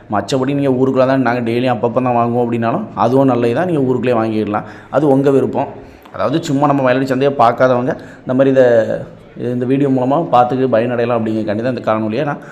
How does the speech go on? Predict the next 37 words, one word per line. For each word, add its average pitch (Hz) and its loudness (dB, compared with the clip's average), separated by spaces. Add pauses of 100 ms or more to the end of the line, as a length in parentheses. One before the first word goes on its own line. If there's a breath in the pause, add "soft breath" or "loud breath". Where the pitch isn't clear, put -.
(180 loud breath)
உங்களுக்காக 120 0 (200)
வழங்கியிருக்கேன். 104 -4 (240 loud breath)
ரொம்ப 117 4
முக்கியமான 117 2
விஷயம் 127 0
கீரை. 123 2 (120)
எல்லா 104 4
வகையான 117 2
கீரை 127 2
வகைகளும் 120 2
இங்க 127 0
கிடைக்குது. 113 0
அதனால 110 2
அதையும் 113 2
வாங்கி 113 2
வாரத்துக்கு 123 4
ஒருக்காவது 110 2
சமைச்சு 110 -4
சாப்பிடுங்க. 113 0
உடம்புக்கு 107 0
ரொம்ப 107 2
ஆரோக்கியமானது. 113 0 (360 loud breath)
அது 117 0
கோலப்பொடி 120 4
கிடைக்குது, 113 0
கலர் 110 2
கலர் 113 0
கோலப்பொடி 107 0
எல்லாமே 110 -2
ரேட்டு 110 -2
கம்மி 110 0
தான். 131 -2
வந்து 107 0
வாங்கி 104 0 (320)
பயனடைங்க. 98 -2 (380 loud breath)
ஓகே 113 -4
மக்களே, 113 0